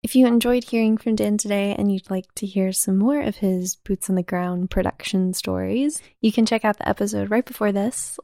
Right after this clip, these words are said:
Let Me Play Season two, Episode five, Presents. You can also keep up with him and his other creative endeavors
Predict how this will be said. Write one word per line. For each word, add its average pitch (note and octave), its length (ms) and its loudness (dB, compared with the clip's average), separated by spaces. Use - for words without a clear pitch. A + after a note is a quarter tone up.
Let G#3+ 180 2
Me G3+ 140 2
Play G3 320 0
Season G3 380 0
two, - 480 0
Episode D4 480 0
five, A#3+ 880 -2
Presents. F#3+ 720 0
You A3 80 4
can A#3 160 8
also A3 320 0
keep G#3+ 240 -4
up G#3 140 0
with G#3 140 -2
him C4 360 4
and G#3+ 220 4
his B3+ 180 0
other A#3 220 0
creative A3 440 -4
endeavors G#3 600 -2